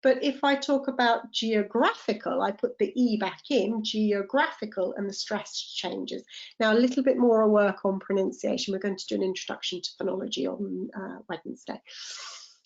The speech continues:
Okay, so you might focus on a couple of things like that with the pronunciation. Now, the form is interesting as well.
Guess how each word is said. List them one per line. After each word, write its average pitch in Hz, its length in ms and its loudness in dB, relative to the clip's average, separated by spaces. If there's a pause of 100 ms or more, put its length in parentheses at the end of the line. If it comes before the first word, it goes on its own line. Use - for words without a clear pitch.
(100)
Okay, 254 340 2
so - 80 0
you 381 180 8
might 466 280 4
focus 349 460 2
on 330 100 2
a 311 100 -4
couple 302 380 -4
of 294 140 -6
things 262 340 2
like 247 180 -2
that 214 200 -2
with 208 140 -4
the 214 60 -10
pronunciation. 190 960 -6
Now, 262 140 2
the 277 100 -2
form 403 520 6
is 220 160 4
interesting 180 840 -4
as 226 160 -8
well. 277 400 2